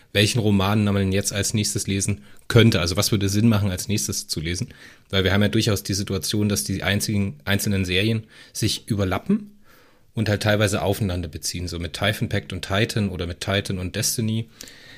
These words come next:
ähm, oder halt wie jetzt die Gesetze der Föderation und Destiny.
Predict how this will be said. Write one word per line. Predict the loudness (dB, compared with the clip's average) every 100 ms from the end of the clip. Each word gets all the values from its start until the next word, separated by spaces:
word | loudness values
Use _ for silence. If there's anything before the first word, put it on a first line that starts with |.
| -12
ähm, | -4 -2 0 -2 0
oder | 4 6
halt | 6 4 2
wie | -4 0
jetzt | 0 0 -4 -4
die |
Gesetze | -2 -2 0
der | -4
Föderation | -2 -2 -2 -2 0 0
und | 0
Destiny. | 0 0 -2 -4